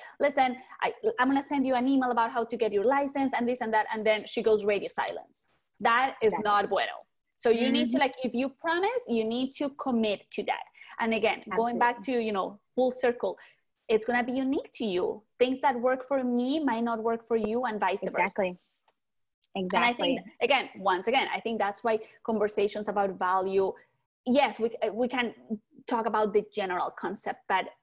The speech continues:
Speaker 1: once it comes down to your brand and what you can do, it's a hundred percent unique to you.
Speaker 2: Yes, exactly. Exactly. There's no, I know that, like, market research is great and doing research on, like, maybe your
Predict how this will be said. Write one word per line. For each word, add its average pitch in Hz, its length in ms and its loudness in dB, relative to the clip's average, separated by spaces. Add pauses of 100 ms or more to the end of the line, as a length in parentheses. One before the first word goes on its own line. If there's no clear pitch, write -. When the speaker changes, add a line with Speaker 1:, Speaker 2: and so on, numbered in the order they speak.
(220)
Speaker 1:
once 226 440 0
it 269 100 -6
comes 233 220 -4
down 220 260 -2
to 233 100 -6
your 220 220 4
brand 208 420 0
and 214 140 -2
what 190 160 0
you 202 140 -2
can 214 240 -6
do, 226 280 0
it's 214 280 0 (160)
a 226 40 -4
hundred 208 280 -2
percent 196 300 -6
unique 196 360 -4
to 185 100 -8
you. - 160 -10 (880)
Speaker 2:
Yes, 175 280 0 (300)
exactly. 180 800 -2
Exactly. 185 420 0
There's 190 220 0
no, 214 380 4 (960)
I 240 140 2
know 254 460 2
that, 214 280 2
like, 208 200 -2
market 214 340 0
research 208 440 -2
is 185 140 -4
great 190 440 2
and 196 180 -2
doing 202 280 4
research 196 420 0
on, 185 140 0
like, 180 200 -2
maybe 190 240 2
your 175 480 2